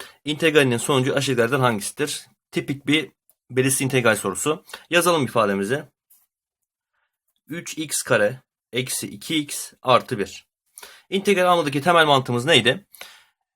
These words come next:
X'li ifadenin üssünü bir arttır. Yani iki ile üç olacak.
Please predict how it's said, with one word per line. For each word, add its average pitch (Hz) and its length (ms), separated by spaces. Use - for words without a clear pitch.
X'li 175 300
ifadenin 120 560
üssünü 113 400
bir 151 100
arttır. - 540
Yani 123 220
iki 139 260
ile 165 120
üç 165 240
olacak. 104 520